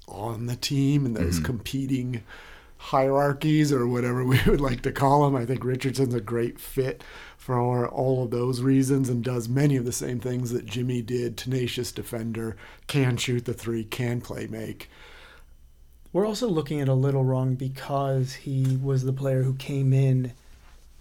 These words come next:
Speaker 3: in the sign and trade for
Speaker 1: Sure.
Speaker 3: Butler. So we,
Speaker 1: Sure,
Speaker 3: we,
Speaker 1: of
Speaker 3: you know,
Speaker 1: course.
Speaker 3: so we have this sort of bias for thinking of him as a replacement for Butler, when I think what you're going to see is a lot of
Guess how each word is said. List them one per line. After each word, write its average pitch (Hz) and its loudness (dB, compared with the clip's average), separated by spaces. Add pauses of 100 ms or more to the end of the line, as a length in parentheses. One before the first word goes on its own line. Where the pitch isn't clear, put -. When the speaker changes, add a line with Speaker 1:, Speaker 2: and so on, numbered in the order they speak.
(520)
Speaker 3:
in 156 0
the 143 0
sign 135 2
and 131 4
trade 127 -2
for 127 -4
Speaker 1:
Sure. 120 -2
Speaker 3:
Butler. 107 -8
So 180 6
we, 165 8
Speaker 1:
Sure, 196 2
Speaker 3:
we, 185 4
Speaker 1:
of - -8
Speaker 3:
you 202 0
know, 165 4
Speaker 1:
course. 147 0
Speaker 3:
so 165 4 (300)
we 170 2
have 180 8
this 170 8
sort 170 6
of 139 2
bias 143 4
for 143 -2
thinking 143 -2
of 131 0
him 135 -2
as 143 0
a 143 2
replacement 143 2
for 139 -4
Butler, 135 0 (320)
when 151 0
I 147 2
think 143 0
what 151 0
you're 143 -2
going 147 2
to 135 2
see 139 0
is 131 2
a 135 2
lot 131 2
of 135 0